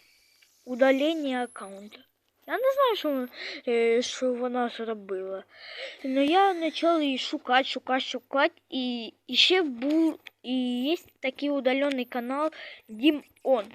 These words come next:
Да. Це мій друг. І, і тоді, е, і тоді... Це, і це стало популярне.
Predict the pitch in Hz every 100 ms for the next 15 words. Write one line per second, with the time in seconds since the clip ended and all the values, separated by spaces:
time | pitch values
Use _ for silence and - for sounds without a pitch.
0 | - - 208 220 190 _ _ _ _ -
1 | 311 330 247 240 208 196 - - - _
2 | _ _ _ - - - - 262 277 220
3 | _ _ _ _ _ _ _ _ - -
4 | _ 240 254 269 254 240 302 370 - -
5 | _ _ - - - 226 220 - - 226
6 | 247 247 302 359 - _ _ _ _ _
7 | - 226 - - 277 247 247 - 320 370
8 | 349 - 277 320 285 - 240 269 220 208
9 | 196 202 208